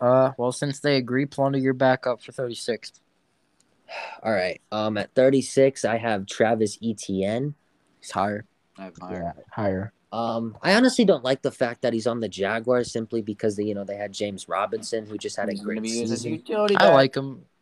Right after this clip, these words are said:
Speaker 1: Yeah, he's gonna
Speaker 2: Yeah,
Speaker 1: rece-,
Speaker 2: he's probably
Speaker 1: he's
Speaker 2: gonna
Speaker 1: gonna
Speaker 2: be
Speaker 1: be a
Speaker 2: used
Speaker 1: receiver.
Speaker 2: Yeah, he's probably gonna be used as utility, like Jordan just said. Now, I personally thought he was gonna go to another team besides them, but, uh, I was wrong.
Speaker 1: It makes
Speaker 2: And I,
Speaker 1: sense, though, kinda.
Speaker 2: I like the dude, though. I think he's a great player.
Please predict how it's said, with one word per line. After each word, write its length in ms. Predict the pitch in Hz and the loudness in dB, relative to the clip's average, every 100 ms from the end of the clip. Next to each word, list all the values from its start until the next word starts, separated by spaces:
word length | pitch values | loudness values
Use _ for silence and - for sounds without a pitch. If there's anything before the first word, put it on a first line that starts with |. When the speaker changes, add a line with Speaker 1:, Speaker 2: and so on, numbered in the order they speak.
| _ - | _ -8
Speaker 1:
Yeah, 180 | 113 | -6
he's 160 | 95 - | -6 -8
gonna 180 | 123 127 | 0 4
Speaker 2:
Yeah, 140 | 131 | 6
Speaker 1:
rece-, 20 | 135 | 4
Speaker 2:
he's 120 | 123 | 4
probably 220 | 170 160 | 2 4
Speaker 1:
he's 80 | 156 | 2
Speaker 2:
gonna 120 | 160 | 4
Speaker 1:
gonna 80 | 143 | 6
Speaker 2:
be 60 | |
Speaker 1:
be 20 | 139 | 4
a 20 | |
Speaker 2:
used 80 | 135 | 4
Speaker 1:
receiver. 720 | - 127 123 120 123 120 120 - | 0 -2 -2 0 -2 -2 -4 0
Speaker 2:
Yeah, 100 | 135 | 2
he's 100 | 135 | 2
probably 240 | - 160 | 2 0
gonna 180 | 156 160 | 0 -2
be 80 | 131 | 0
used 220 | 131 123 | -2 -4
as 160 | 123 - - | -10 -10 -8
utility, 640 | 113 - 127 123 120 117 | -8 2 4 4 2 -2
like 180 | 107 101 | -2 -4
Jordan 340 | 95 110 110 110 | 4 4 4 -2
just 180 | 110 | -4
said. 220 | - 113 104 | -2 -2 -2
Now, 320 | 104 101 101 - _ _ - | -4 -6 -10 -14 _ _ -2
I 140 | 113 | 2
personally 420 | 135 139 131 131 117 | 2 4 2 0 -4
thought 220 | 123 107 | -2 -4
he 60 | 107 | -4
was 120 | 110 | -4
gonna 200 | 104 101 | -4 -2
go 100 | 98 | -2
to 100 | 90 | -4
another 360 | 87 101 117 | -4 -2 0
team 260 | 113 120 110 | -2 -4 -6
besides 540 | 87 - - 113 113 | -6 -4 -2 -2 -4
them, 320 | 113 113 107 98 | -2 -2 -2 -6
but, 240 | 82 82 | -6 -4
uh, 220 | 82 80 - | -6 -8 -10
I 80 | 90 | -8
was 180 | 85 80 | -8 -6
wrong. 360 | 87 107 117 120 _ | -4 -4 -4 -10 _
Speaker 1:
It 80 | 131 | -4
makes 320 | 139 185 160 | 0 0 0
Speaker 2:
And 60 | - | -2
I, 40 | |
Speaker 1:
sense, 180 | 123 - | -4 -6
though, 200 | - - | -10 -10
kinda. 320 | - 104 101 | -8 -6 2
Speaker 2:
I 40 | 165 | 6
like 200 | 214 226 | 6 4
the 80 | 214 | 2
dude, 220 | 175 202 | 4 4
though. 220 | 196 202 196 | 4 2 0
I 80 | 147 | -4
think 180 | 180 175 | -4 -6
he's 120 | 165 | -6
a 40 | |
great 300 | 135 147 135 - | -2 -2 -2 -4
player. 360 | 127 135 139 | -2 -2 -4